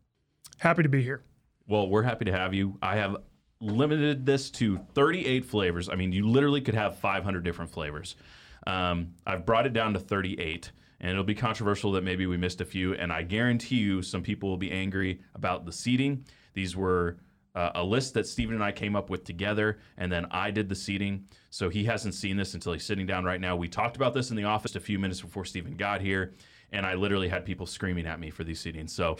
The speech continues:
Speaker 2: this will be controversial. One thing I do wanna point out is that we are not talking about brands. We're not talking specifically about Haagen-Dazs.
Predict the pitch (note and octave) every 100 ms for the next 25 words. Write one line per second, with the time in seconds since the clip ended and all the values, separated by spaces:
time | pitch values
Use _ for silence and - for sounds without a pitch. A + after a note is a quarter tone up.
0 | - - - - C3 D#3+ F3+ F#3 F3 G#3
1 | E3+ D3 D#3 F3+ F3 F3 - - - A#2+
2 | D3+ E3 D3 A#2 G2 D#3 E3 C3 C#3 B2+
3 | A#2+ B2+ B2 G#2 G2+ G#2 G#2 F#2+ F2 G2
4 | B2+ - A2 G#2+ G2+ F2+ E2+ E2+ F2 F2
5 | D2+ D2 - F2+ G#2 - A2+ A2 G#2 -
6 | G#2+ G#2 F#2 F#2 F#2 F2+ D#2+ G2+ G#2 G#2
7 | G#2 G2+ G2